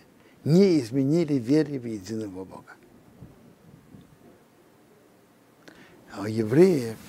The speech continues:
это было во время с-, в Средневековье, это было часто. Это было еще во время греков,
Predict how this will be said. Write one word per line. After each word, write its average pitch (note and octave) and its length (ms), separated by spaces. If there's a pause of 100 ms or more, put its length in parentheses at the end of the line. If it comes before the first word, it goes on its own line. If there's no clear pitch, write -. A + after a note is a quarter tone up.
(1400)
это G#2+ 260
было C3+ 720 (280)
во A2+ 80
время C3+ 320
с-, - 180 (760)
в - 100
Средневековье, C3 920
это B2 180
было D3 240
часто. G3+ 400
Это G2+ 100
было C3+ 200
еще A2+ 240
во A2 120
время A2 300
греков, A2 720